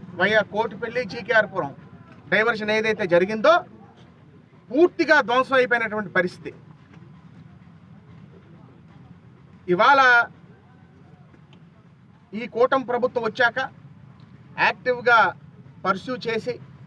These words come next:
చంద్రబాబు నాయుడు గారికి, అదేవిధంగా ఆర్ఎండ్బి మినిస్టర్ గారికి అనేక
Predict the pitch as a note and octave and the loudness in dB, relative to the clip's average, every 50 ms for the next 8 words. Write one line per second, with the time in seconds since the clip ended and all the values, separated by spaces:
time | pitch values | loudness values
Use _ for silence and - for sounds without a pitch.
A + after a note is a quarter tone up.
0 | - - - - - - - - - - - - - - F3+ F#3 G3 G#3+ A3+ A#3 | -20 -20 -20 -20 -20 -20 -20 -20 -20 -20 -20 -20 -10 -4 -2 0 0 0 2 2
1 | A#3+ A#3 A#3 A#3+ A#3 A3 A3 A3+ A3+ A3 G#3+ G#3+ A#3 G#3 G3+ A#3 A#3 A3+ A3 A3+ | 2 2 2 0 0 0 0 0 -2 -2 -2 -2 -2 -2 0 0 0 -2 -2 -2
2 | A3+ A3 G#3+ F#3+ G3+ G#3+ A3 A#3 G#3+ A3+ A3 A3+ A3+ G#3+ - - A3 A3 A3 G#3+ | 0 2 2 4 4 2 0 -2 -8 -8 -8 -8 -10 -10 -12 -8 -4 0 0 0
3 | G3+ - A3+ G#3+ F3+ - - - - - - - - - - - - - - - | -2 -4 -14 -16 -16 -18 -20 -20 -20 -20 -20 -20 -20 -20 -20 -20 -20 -20 -20 -20
4 | - - - - - - - - - - - - - - - - - - - E3+ | -20 -20 -20 -20 -20 -20 -20 -20 -20 -20 -20 -20 -20 -20 -20 -20 -14 -8 -6 -2
5 | G3+ A3+ B3 A#3+ | -2 0 -2 -2